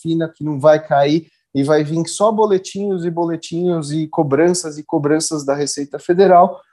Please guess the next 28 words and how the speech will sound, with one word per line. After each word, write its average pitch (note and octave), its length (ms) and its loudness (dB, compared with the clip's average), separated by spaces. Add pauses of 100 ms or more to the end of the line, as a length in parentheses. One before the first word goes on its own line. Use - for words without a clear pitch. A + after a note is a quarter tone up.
(140)
pra G3+ 180 6
impostos F3 600 0
que - 120 -6
não D#3 140 -2
foram C#3+ 320 0
pagos, E3 600 2
dinheiros D3 560 -4
que - 120 -10
não C#3 160 0
foram C#3 340 0
benditos, C#3+ 760 -2 (400)
que - 80 2
não D3 360 6
foram C3+ 560 2
justificados. D#3 1120 0 (320)
Então, D3 160 2
se - 80 -6
você C#3+ 160 -4
é D#3 40 2
um D3 40 -2
profissional D3 560 0
autônomo D3 760 -2
que D#3+ 100 -8
não, C#3 360 -6
não C3+ 320 0 (560)
sabe C#3 320 2
nada C3+ 400 2
de A#2 360 -10